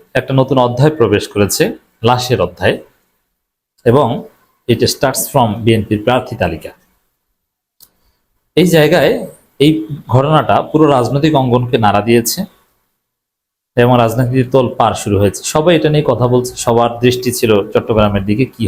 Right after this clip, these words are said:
হয়। যদিও সেই, আহ, চট্টগ্রামের, চট্টগ্রাম আট আসনের যিনি প্রার্থী এরশাদুল্লাহ সাহেব, তিনি আশঙ্কামুক্ত, আহ, কিন্তু একজন নিহত হয়েছেন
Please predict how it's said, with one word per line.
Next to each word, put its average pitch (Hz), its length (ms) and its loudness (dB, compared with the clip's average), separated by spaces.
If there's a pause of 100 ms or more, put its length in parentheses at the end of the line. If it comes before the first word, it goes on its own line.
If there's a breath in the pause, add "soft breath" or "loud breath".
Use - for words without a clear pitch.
হয়। 95 200 0 (1040)
যদিও 156 400 4
সেই, 139 320 0
আহ, - 320 -6 (140)
চট্টগ্রামের, 131 560 2 (240)
চট্টগ্রাম 123 400 0
আট 120 200 0
আসনের 123 300 -4
যিনি 117 160 -2
প্রার্থী 113 440 -4
এরশাদুল্লাহ 110 460 0
সাহেব, 110 280 2
তিনি 151 120 0 (100)
আশঙ্কামুক্ত, 120 640 -4 (1500)
আহ, 101 240 2 (260)
কিন্তু 185 400 4
একজন 143 340 0 (120)
নিহত 143 240 2
হয়েছেন 104 480 0